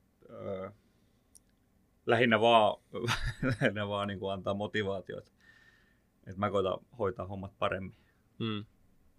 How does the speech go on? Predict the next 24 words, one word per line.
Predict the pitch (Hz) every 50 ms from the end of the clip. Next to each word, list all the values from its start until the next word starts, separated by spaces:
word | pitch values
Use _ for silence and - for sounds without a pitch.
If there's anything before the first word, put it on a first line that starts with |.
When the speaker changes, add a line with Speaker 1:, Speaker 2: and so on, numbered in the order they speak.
| _ _ _ _ _ _ _ - - - - - - - - - - - _ _ _ _ _ _ - - - - -
Speaker 1:
Kyllä | - - 113
mä | 113 120
Speaker 2:
Monesti | 120 123 113 104 - 101
Speaker 1:
ha- |
Speaker 2:
se | - 110
menee | 107 104 101 98 90
varmaan | 90 90 90 95 92 90
silleen, | 95 92 95 95 90
että | - - 95
sit | - - -
jos | 95 90 - -
on | 92 98
vanhemmat | 104 98 95 95 95 90 -
eronnut, | 101 98 101 95 92 90 92
niin | 92 92
sit | 95 101 -
se | - 104
aiheuttaa | 104 104 101 98 95 92 - - 98 95
semmoisen | 95 90 90 90 92 90 90
hieman | 92 92 92 92 - - - -
pienen | 104 101 95 95
epäilyksen | 98 - - 95 92 - 98 - - - -
siihen, | 113 113 104 104 101
semmoiseen. | - - 113 113 98 98 110 107 107